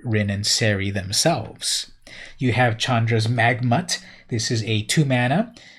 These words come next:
uh, for red. It's a two two, tap it to deal damage to a player or planeswalker, so snipe that planeswalker pretty easily. Igneous Cur, two mana, one two. You can then give it, uh,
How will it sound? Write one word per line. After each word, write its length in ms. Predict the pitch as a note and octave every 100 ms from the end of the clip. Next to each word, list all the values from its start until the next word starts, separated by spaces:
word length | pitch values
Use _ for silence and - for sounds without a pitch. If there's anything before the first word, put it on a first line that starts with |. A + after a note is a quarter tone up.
| _
uh, 160 | G#2+ G#2
for 280 | - A#2 G#2
red. 300 | G#2 G#2+ C3
It's 180 | A2+
a 60 | A2
two 240 | - E3
two, 200 | - D3
tap 360 | B2 - B2 A#2
it 100 | D#3
to 80 | C3
deal 260 | A#2 A#2
damage 440 | A2 A2+ G#2+ A2 -
to 120 | B2
a 80 | G#2
player 420 | - C3+ A#2+ D#3
or 100 | G3+
planeswalker, 800 | G#3+ A3+ A#3 E3+ C3+ B2+ F#3+ A#3+ - -
so 140 | -
snipe 460 | B2 - C3 A#2 A#2
that 180 | B2+ A#2
planeswalker 680 | C3 C3 A#2+ A2+ G#2 A2+ G#2+
pretty 300 | - A#2 G#2
easily. 600 | G2 G2+ G2+ F#2+ F3 - _ - - - - E3+
Igneous 640 | D3 D3 D3 C#3+ C3 -
Cur, 640 | - E3+ D#3 D3+ F#3 B3+ - - -
two 160 | E3+
mana, 340 | C#3 C3+ C#3 C3
one 260 | C3+ C#3+
two. 360 | - E3 B3 D4+ - -
You 160 | C#3 C3
can 220 | C3+ B2+
then 160 | A#2+ A#2+
give 200 | B2 A#2+
it, 300 | A2+ - -
uh, 460 | B2 G#2+ G2+ G2